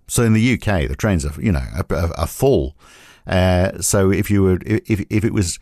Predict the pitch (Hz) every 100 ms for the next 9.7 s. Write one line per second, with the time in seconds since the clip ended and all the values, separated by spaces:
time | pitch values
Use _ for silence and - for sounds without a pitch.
0 | - _ - - 120 151 165 123 110 101
1 | - 107 101 90 98 85 - 101 87 85
2 | - 101 90 80 82 - 87 - 95 95
3 | 82 - 98 92 90 80 - 101 82 76
4 | 82 92 90 98 101 78 78 - 98 82
5 | 76 - 92 82 80 - _ _ _ -
6 | - 117 95 82 82 - 95 98 85 98
7 | 90 - - 120 101 69 80 104 120 113
8 | - 101 98 117 107 98 - 160 135 104
9 | - 98 82 76 80 78 73